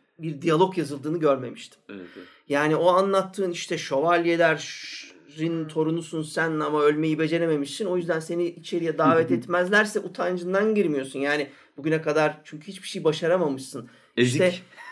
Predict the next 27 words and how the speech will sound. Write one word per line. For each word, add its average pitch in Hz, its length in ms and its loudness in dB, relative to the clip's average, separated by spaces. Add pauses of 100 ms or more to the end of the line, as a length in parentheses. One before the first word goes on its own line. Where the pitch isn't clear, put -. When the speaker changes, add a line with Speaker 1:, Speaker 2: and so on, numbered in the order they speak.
(200)
Speaker 1:
İsa 196 300 4
Speaker 2:
<laughs> - 0 -
Ezik. - 100 4
Speaker 1:
kendini 208 380 8
Speaker 3:
Loser 370 100 8
Speaker 1:
herkese 523 280 8
Speaker 3:
ya, 320 480 6
loser 381 400 -2
yani. 202 400 -2
Speaker 1:
feda 220 360 6
etti. 220 500 -4
Speaker 3:
Hı. 269 40 -12
Speaker 1:
Sen 180 540 -2 (360)
ya 208 100 -4
hiç 226 300 -8
kimse 180 300 -2
için 143 220 -8
feda 143 300 2
etmedin. 147 280 -4
Sanki 151 380 -4
hepimiz 139 300 -4
herkes, 131 460 -2 (100)
bütün 175 260 -12
dünyada 165 280 0
kaç 202 200 -4
kişi - 180 -12
zaten 147 440 2